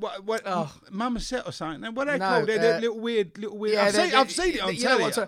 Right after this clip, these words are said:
Speaker 1: I've never
Speaker 2: and
Speaker 1: been
Speaker 2: him,
Speaker 1: there.
Speaker 2: yeah, just looking at me. Baboon, baboon. That was it, a
Speaker 1: Oh,
Speaker 2: baboon.
Speaker 1: no, not a baboon.
Speaker 2: Gibraltar, it was.
Speaker 1: You, baboons are massive. That's not
Speaker 2: With
Speaker 1: in
Speaker 2: their
Speaker 1: Gibraltar.
Speaker 2: shiny asses.
Speaker 1: Yeah, but that's not a baboon.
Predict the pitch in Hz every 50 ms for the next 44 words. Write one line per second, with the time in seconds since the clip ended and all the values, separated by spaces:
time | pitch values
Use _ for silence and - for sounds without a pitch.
0 | - - 190 208 277 302 285 220 370 427 415 202 175 135 110 110 - 392 440 440
1 | 392 320 - 370 - 453 494 480 440 466 370 214 147 113 - _ _ - 269 254
2 | 254 320 277 185 151 151 247 277 320 254 160 107 - _ - 226 208 196 170 208
3 | 202 220 247 240 214 254 202 127 320 392 254 262 320 381 330 - - - - -
4 | 160 - 269 240 214 - 180 254 294 269 185 277 277 269 226 - - 139 - _
5 | - 233 247 277 214 160 - _ _ - - 302 370 392 330 - 339 339 - -
6 | 427 440 440 403 330 269 277 269 294 311 311 311 277 - - 254 220 170 151 165
7 | 240 269 285 - 220 226 - 208 247 - 240 226 160 135 220 233 254 254 247 247
8 | 240 240 233 226 - - 131 110 - - _ _ _ _ _ _ - 294 359 403
9 | 403 381 320 226 311 320 311 311 - 262 294 254 262 - 262 247 196 285 285 269
10 | 262 247 196 143 120 104